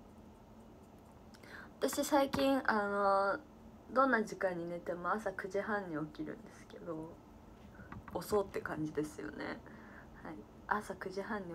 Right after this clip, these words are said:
起きるんですけど、まあ、九時半からだいたい二度寝、三度寝を繰り返すんで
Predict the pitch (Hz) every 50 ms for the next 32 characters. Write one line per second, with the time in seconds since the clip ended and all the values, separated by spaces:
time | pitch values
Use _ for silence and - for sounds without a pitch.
0 | 160 160 - - 151 151 151 156 151 - - - - - - - 202 214 214 196
1 | 165 151 - - - - - - - - - - - - - - - 202 185 -
2 | - 220 233 285 311 320 392 370 359 320 302 214 185 151 147 117 - - 196 208
3 | 220 226 - 247 247 240 233 214 208 202 220 226 220 226 220 220 226 220 220 214
4 | 233 220 - 220 202 208 202 202 208 202 202 208 208 208 214 - - 208 214 208
5 | - 208 180 180 185 - 196 196 196 - - - -